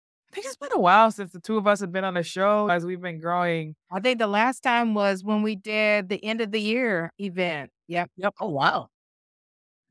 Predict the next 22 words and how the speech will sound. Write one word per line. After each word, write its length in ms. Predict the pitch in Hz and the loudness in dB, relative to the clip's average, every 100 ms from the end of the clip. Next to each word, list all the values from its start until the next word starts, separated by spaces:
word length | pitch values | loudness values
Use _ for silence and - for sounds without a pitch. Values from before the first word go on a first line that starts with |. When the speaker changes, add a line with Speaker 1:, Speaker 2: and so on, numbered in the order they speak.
| _ | _
Speaker 1:
Yeah, 460 | 170 190 190 156 160 | 0 2 4 2 0
as 160 | 165 | -2
the 100 | 165 | -2
show's 320 | 170 190 190 175 | -2 0 0 -2
been 220 | 180 165 | -6 -2
growing, 440 | 156 175 175 165 | 0 2 2 0
it's 300 | 160 151 - | -2 -4 -8
more 160 | 170 170 | -4 -4
faces 400 | 170 165 165 151 | -2 -4 -6 -6
on 100 | 151 | -6
the 60 | |
podcast, 440 | 143 151 143 147 147 | -2 -4 -2 -6 -8
which 160 | 151 | -10
is 240 | 156 143 - _ _ _ _ - | -10 -12 -18 _ _ _ _ 0
what 180 | 170 160 | 2 4
we 160 | 190 | 2
envision 680 | 180 165 170 165 165 165 160 | 0 2 0 0 -2 -4 -10
the 140 | 147 127 | -10 -10
entire 440 | 139 151 147 156 | -6 -2 -2 -2
time 300 | 165 151 151 | -2 -4 -4
anyway. 400 | 147 151 151 151 | -6 -4 -4 -2
But 260 | 143 139 | -4 -6